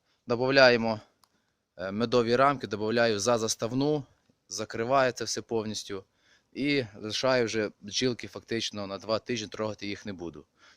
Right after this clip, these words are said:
Деяким добавляю, кому треба було, а кому не треба, то не добавляю, бо в них в гнізді ще було досить багато меду. І якщо був лишній мід, я їм ставив за заставну дошку, і вони зможуть звідти вже його відбирати.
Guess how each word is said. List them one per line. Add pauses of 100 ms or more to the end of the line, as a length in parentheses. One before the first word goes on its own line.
Деяким
добавляю, (240)
кому
треба
було, (460)
а
кому
не
треба,
то
не
добавляю,
бо
в
них
в
гнізді
ще
було
досить
багато
меду. (1120)
І (300)
якщо
був
лишній
мід,
я
їм
ставив
за
заставну
дошку, (480)
і
вони
зможуть
звідти
вже
його
відбирати.